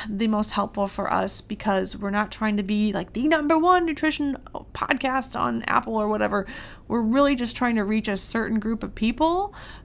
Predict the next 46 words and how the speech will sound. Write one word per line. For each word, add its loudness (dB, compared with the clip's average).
who 6
need 2
help 0
with 0
nutrition 0
and -2
diet 2
in -4
a -4
very 0
practical, 2
not 8
sexy, 2
but -2
very 0
useful 0
manner. -4
I -4
mean, 0
we 2
make 2
these -4
podcasts -2
essentially -6
for -2
our 0
clients. -4
So 4
if -2
you 4
are 6
listening -2
to -8
this -2
podcast 0
and -10
you're -4
not 0
a -6
client, -4
but -10
you -4
still -4
found -2
it -4
useful, -2